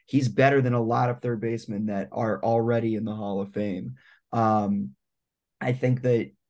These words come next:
it was a great pick. I mean, I was sort of on this boat a,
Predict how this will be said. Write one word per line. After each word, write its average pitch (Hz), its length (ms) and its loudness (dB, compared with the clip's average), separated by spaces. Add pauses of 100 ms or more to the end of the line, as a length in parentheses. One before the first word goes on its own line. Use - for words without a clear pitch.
it 117 220 -4 (160)
was 117 460 -4
a 117 80 0
great 120 480 2
pick. 117 300 0
I 110 40 0
mean, 113 180 0
I 117 140 2
was 117 220 -2
sort 120 180 -2
of 110 100 -2
on 110 140 -4
this 110 140 -8
boat 110 260 -2
a, 104 160 -4